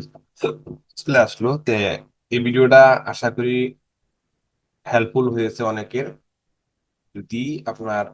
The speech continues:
অবশ্যই হেল্পফুল হয়ে থাকে, তাহলে অবশ্যই লাইক, কমেন্ট, শেয়ার,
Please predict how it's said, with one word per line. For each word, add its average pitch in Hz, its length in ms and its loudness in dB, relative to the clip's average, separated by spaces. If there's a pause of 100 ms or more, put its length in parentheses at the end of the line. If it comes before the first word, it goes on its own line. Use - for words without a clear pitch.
অবশ্যই 104 440 -10
হেল্পফুল 113 400 -12
হয়ে 107 200 -10
থাকে, 117 320 -10
তাহলে 107 220 -14
অবশ্যই 104 480 -10
লাইক, 101 400 -2
কমেন্ট, 101 380 -14
শেয়ার, 98 300 -8